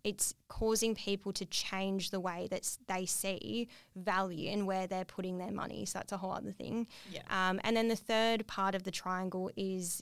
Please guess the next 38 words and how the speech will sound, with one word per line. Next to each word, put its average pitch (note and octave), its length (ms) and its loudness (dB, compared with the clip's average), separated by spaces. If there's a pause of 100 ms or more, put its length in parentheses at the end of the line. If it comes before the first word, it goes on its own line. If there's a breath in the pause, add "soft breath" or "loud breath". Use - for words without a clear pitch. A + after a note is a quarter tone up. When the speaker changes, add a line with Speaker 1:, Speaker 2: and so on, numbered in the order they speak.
(120)
Speaker 1:
yeah, F#3+ 160 -4
what F#3+ 200 -2
is, F#3 280 -2
what G3+ 180 0
are G3+ 80 4
those G3+ 240 0
brand F3 380 -4
truths? - 400 -4
So G3+ 100 0
what G3+ 160 2
are G#3 60 2
the G3+ 340 2 (320 loud breath)
proof G3 460 -2
points F#3 420 -2
about F3+ 380 0
your F#3+ 280 0
business A3+ 840 -2
Speaker 2:
Mm. G3+ 280 -14 (120)
Speaker 1:
that G3 240 0
you G3+ 140 -2
can G3+ 160 -4
confidently F#3+ 640 -4
speak - 440 -2
to? F3+ 240 -2
And G#3 160 0
it's - 160 -4
when A3+ 320 4 (100)
those G3+ 240 2
three G3 240 -4
parts - 360 -4
of F#3 60 -6
the F#3 60 -4
triangle F#3 480 -4
come F#3 300 -4
together, F#3 600 -2 (600 loud breath)
that G3+ 240 2
should G3+ 200 2
be F#3 460 0